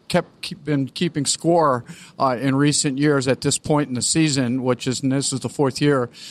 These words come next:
that we'll have the preview, uh, you know, it, it's been more like six conferences. Um, so when you take a look at that, it really speaks to parity. A lot of really good players and a lot of really good teams.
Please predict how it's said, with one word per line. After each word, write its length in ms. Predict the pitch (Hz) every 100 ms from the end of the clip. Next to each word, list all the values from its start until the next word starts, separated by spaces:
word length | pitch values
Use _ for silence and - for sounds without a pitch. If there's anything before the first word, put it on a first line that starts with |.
| -
that 160 | 143
we'll 100 | 127
have 240 | 120 139 120
the 100 | 117
preview, 600 | - 170 147 139 123 117 - - -
uh, 340 | 131 127 123 127
you 260 | 139 151 151
know, 220 | 147 143
it, 160 | 143 -
it's 180 | 151 -
been 160 | 151
more 200 | 147 170
like 300 | 185 131 -
six 360 | - 262 254 -
conferences. 760 | - 127 - 120 - 107 - - - - -
Um, 360 | - 143 143 139
so 180 | - 165
when 180 | 151 139
you 80 |
take 260 | 131 202 214
a 60 | 160
look 260 | 165 208
at 80 | 190
that, 160 | 143 131
it 160 | 135
really 240 | 196 262 233
speaks 400 | - 208 202 -
to 100 | 147
parity. 540 | - 180 214 131 104
A 80 | 117
lot 280 | 120 147 190
of 100 | 170
really 240 | 185 185
good 220 | 170 175
players 480 | - 175 180 196 196 - - - -
and 80 | 127
a 80 |
lot 240 | 123 170 220
of 120 | 147
really 260 | 147 220 131
good 220 | 180 -
teams. 480 | 196 202 123 -